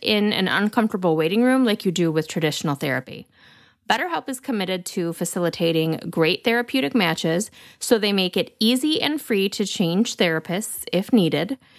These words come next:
It's more affordable than traditional offline therapy, and financial aid is available. BetterHelp wants you to start living a happier life today. Visit their website and read their testimonials that are posted daily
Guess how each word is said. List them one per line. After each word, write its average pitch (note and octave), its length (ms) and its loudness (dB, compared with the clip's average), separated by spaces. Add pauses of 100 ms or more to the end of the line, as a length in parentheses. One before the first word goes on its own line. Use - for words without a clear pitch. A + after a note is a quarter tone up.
(260)
It's A3+ 200 2
more C4 200 6
affordable A3 560 0
than A#3+ 140 4
traditional A3 520 0
offline A#3 440 0
therapy, B3 520 0
and G#3+ 300 2
financial B3 460 0
aid A3+ 360 0
is A3 240 2
available. E3+ 640 0 (420)
BetterHelp G#3+ 580 -2
wants G#3 240 -2
you G3+ 100 -2
to A3 80 0
start A3 280 0
living F#3+ 320 0
a F#3 100 0
happier A3+ 500 0
life F3+ 320 0 (120)
today. E3 560 -2 (400)
Visit G#3 300 2
their G#3+ 140 4
website G#3 480 0
and F#3+ 160 2
read F3+ 200 0
their A#3 100 2
testimonials G3 800 0
that F3 160 0
are E3 80 2
posted G3 520 0
daily D4 480 2